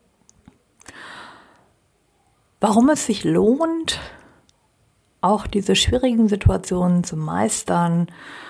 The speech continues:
und souverän zu bleiben, gelassen deine Ziele zu verfolgen, deinen Weg zu gehen, ja, das möchte ich dir mit dieser Folge ein Stück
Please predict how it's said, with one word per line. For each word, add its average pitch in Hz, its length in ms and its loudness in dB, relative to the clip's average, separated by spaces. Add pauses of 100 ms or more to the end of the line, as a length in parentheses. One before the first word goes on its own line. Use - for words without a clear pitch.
(320)
und 185 600 -4
souverän 208 500 4
zu 240 140 0
bleiben, 175 880 2
gelassen 226 960 2
deine 226 840 2 (260)
Ziele 240 600 -2
zu - 160 -6
verfolgen, 196 960 2 (560)
deinen 190 480 2
Weg 190 260 2
zu 180 140 -4
gehen, 165 420 0 (640)
ja, - 240 -2
das - 600 -2
möchte 196 320 2
ich - 300 -2
dir 156 380 0
mit 185 180 0
dieser 175 240 2
Folge 160 400 0
ein 165 180 2
Stück - 300 -2